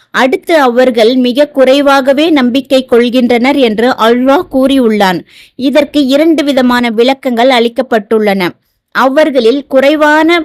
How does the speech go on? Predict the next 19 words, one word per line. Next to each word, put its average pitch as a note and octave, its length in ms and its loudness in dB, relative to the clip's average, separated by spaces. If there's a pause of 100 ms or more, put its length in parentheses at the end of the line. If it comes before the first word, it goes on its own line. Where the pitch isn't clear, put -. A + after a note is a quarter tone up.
பேர்தான் A#3+ 460 0
நம்பிக்கை C4+ 600 -2
கொள்வார்கள் B3+ 600 0
என்று A#3+ 300 0
சிலரும், A#3 560 0 (280)
அவர்களது C4+ 720 0
நம்பிக்கை C4+ 580 -2
குறைவாகவே D4 840 2
இருக்கும் C#4+ 460 0
என்று B3 340 0
சிலரும் B3+ 460 0
விளக்கமளித்தனர். A3+ 840 -2 (440)
அதாவது, G3 760 -2 (200)
அந்த C4 340 0
யூதர்கள் C4 800 0
மூசா D4+ 520 -2
அலை C4 380 0
அவர்கள் A#3 500 0
எடுத்துரைத்த B3+ 840 -2